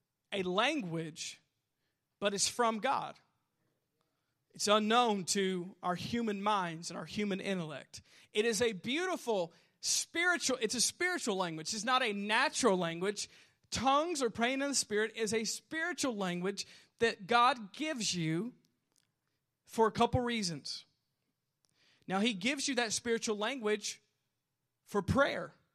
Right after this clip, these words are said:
God gives you a spiritual language for prayer so that you can pray things out that you wouldn't know how to pray in your own natural mind. God gives you a spiritual language so you can praise him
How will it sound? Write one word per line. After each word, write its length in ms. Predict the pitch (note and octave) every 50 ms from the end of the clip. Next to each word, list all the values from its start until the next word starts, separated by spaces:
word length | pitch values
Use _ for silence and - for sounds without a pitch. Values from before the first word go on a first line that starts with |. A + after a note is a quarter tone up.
| _ _ _ _ _ _ _ _ _ _ _ _ _ _ _ _ _ -
God 240 | G#3+ G#3+ B3+ A#3
gives 240 | A3+ C#4 C#4 A3+ -
you 140 | C4+ B3+ A3
a 80 | G3+ F3+
spiritual 640 | - - - - A#3 B3 C4+ C4 - D#4 D#4 D#4+
language 680 | D4 C4 A3+ G3 F3+ D#3+ D#3+ E3 E3 F3 - - - - _ _ _ _ _ _ _ _
for 120 | - F#3+ F#3
prayer 460 | - - F3+ F3 D#3 C#3+ - - - _ _ _ _ _ _ _ _ _ _ _ _ _ _ _ -
so 160 | - - E3+
that 140 | E3+ E3 G#3
you 140 | G3+ G3+
can 160 | G#3 G#3 A3 F#3+
pray 300 | - - A3+ A#3+ B3+ C4
things 400 | - B3 A#3 A#3 A#3 G3 F#3 F#3
out 420 | D#3+ D3+ D3+ D#3 F3+ - - - - _ _ _ _ _ _ _ _
that 160 | - F#3+ G3 -
you 120 | G#3+ B3
wouldn't 280 | A#3 A#3 A#3+ G3+ A3 G#3
know 160 | A#3 C4+ C4+
how 120 | B3 A#3
to 100 | G3+ F3+
pray 260 | E3 - F#3 F3 F3 F#3+
in 180 | E3+ F#3 F3+
your 100 | F3+ F3+
own 220 | F3+ F#3 F#3 F#3 F#3
natural 400 | F#3 F3+ F3 F3 - - F3+ E3
mind. 560 | E3+ F3 F3 E3+ D#3+ C3 G#2 - F#3 F3+ - _ _ _ B3+ _ _ _ _ _ _ _ _ _ _ _ _ _ _ _ _ _ _ _ _ _ _ _ _ _ _ _ _ _ _ _ _ _ _ _ _ _ - D#3+
God 420 | - A#3+ A#3+ A3+ A3+ A3+ G3+ F3+
gives 320 | A#3 B3 B3 G#3+ F3+ -
you 160 | A3+ A#3 A3+ -
a 80 | F#3+ G#3
spiritual 520 | - - - B3 A#3 A#3 - - G#3+ G#3
language 480 | G#3 A3+ C4 D4+ C#4+ A3 G#3+ A3 G#3+ -
so 160 | - A#3+ A3+
you 180 | A3 G3+ A#3+
can 180 | - - A3 F#3+
praise 400 | - - A#3 C4 C#4+ D#4+ C4+ -
him 260 | A3+ F#3+ E3 D3+ B2+